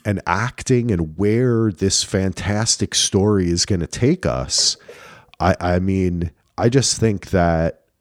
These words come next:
Bill Hader is really got, I mean, I'm glad that this show is ending because I wanna see what else he can do. And I think the guy can pretty much do anything. And I think that he could go on and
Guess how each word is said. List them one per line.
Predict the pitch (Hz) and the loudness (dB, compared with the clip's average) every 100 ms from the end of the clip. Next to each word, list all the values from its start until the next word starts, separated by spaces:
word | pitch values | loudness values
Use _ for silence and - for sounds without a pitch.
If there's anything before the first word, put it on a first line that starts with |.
| _ - | _ -2
Bill | 107 107 - | 2 2 2
Hader | 107 104 90 82 76 - | 2 2 2 0 -4 -4
is | 90 82 80 76 - - - _ _ _ _ _ - | -4 -2 -2 0 -2 -4 -12 _ _ _ _ _ -4
really | 117 190 165 107 | 0 2 2 2
got, | 92 87 - | 2 2 0
I | 95 | -2
mean, | 95 90 - _ | -2 -6 -8 _
I'm | 110 131 | -2 -2
glad | 120 120 151 180 139 | 0 0 2 0 0
that | 127 | 0
this | 117 | 0
show | - 135 110 | 2 0 0
is | 95 - 101 | -2 -4 -6
ending | 101 123 139 135 120 | -4 0 0 0 -2
because | 95 - 98 92 85 - | -4 0 2 2 0 -4
I | 82 92 | -4 -2
wanna | 104 98 | 0 0
see | - - 110 | 0 2 0
what | 95 90 | 2 2
else | 92 98 - | 2 2 0
he | 104 | -2
can | - 85 69 | -4 -6 -2
do. | 85 92 117 151 - _ _ - - - | 0 2 2 0 -8 _ _ -20 -20 -4
And | 101 | -2
I | 90 90 | 0 -2
think | - 107 - | 2 0 2
the | 90 | 0
guy | 90 90 95 | 2 2 0
can | - 85 | 0 -4
pretty | - 113 98 | 0 0 2
much | 92 90 - | 2 2 0
do | 92 92 80 | 2 2 2
anything. | 85 120 - 139 147 156 - | 2 0 2 0 0 -4 -4
And | 90 | -2
I | 87 | 0
think | - 98 87 | 0 -2 2
that | - - - | -2 -2 -6
he | - | -4
could | 95 95 82 | 0 0 4
go | 92 85 | 4 6
on | 85 92 92 | 4 2 2
and | 85 80 | 0 -4